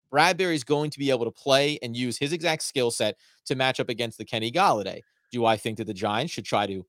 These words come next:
manufacture opportunities to get faster, shiftier wide receivers against James Bradberry? Of course.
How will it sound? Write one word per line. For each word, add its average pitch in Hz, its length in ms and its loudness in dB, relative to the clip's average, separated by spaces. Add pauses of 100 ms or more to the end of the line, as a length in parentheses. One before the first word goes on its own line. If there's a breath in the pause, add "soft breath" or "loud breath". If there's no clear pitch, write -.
(140)
manufacture 113 760 0
opportunities 120 680 -2
to 120 100 -8
get 107 220 -4
faster, 120 600 0
shiftier 139 640 2
wide 127 260 4
receivers 131 520 -2
against 135 320 -4
James 160 200 -2
Bradberry? 180 380 4
Of 220 80 2
course. 277 420 0